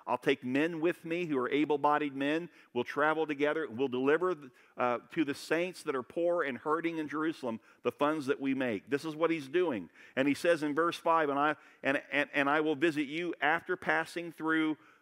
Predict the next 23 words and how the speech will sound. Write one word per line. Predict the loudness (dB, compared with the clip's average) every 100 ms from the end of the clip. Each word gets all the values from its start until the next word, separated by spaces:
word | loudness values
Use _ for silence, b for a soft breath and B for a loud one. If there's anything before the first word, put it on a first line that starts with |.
| B
Macedonia, | -4 -2 0 -2 -4 -4 -2 -4 -2 -2 -2 -2 -2 -4 -12 -20 _ _ _ _ _ _
for | 2
I | 4
intend | 2 0 -2 0
to |
pass | -2 0 0 -4
through | -4 -4
Macedonia." | -2 -2 -4 -8 -6 -6 -8 -10 -14 B B
He | 2
was | 2
gonna | 0 -2
do | -2 -4
the |
same | -4 -4 -4
with | -2
the | -2
Macedonian | -2 -4 -2 -4 -4 -6
church. | -4 -4 -4
And | -8
if | -6
you | -6
read | -2 -2 0
in | -4